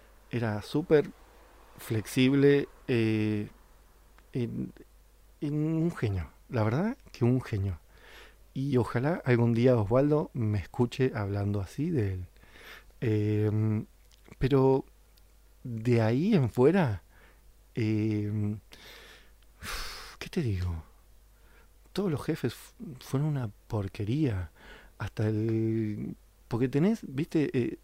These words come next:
de repente te puede tocar un, un jefe que es un, un viejo,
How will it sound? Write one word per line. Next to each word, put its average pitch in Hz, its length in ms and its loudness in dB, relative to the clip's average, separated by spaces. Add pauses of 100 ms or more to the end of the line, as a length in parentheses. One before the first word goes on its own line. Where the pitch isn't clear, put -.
de - 380 -6
repente 151 300 0
te 156 100 -2
puede 127 140 4
tocar 107 240 0
un, 110 240 0
un 143 180 0
jefe 185 300 -2
que 120 100 -2
es - 140 -6
un, 104 280 0 (500)
un 107 120 2
viejo, 139 600 2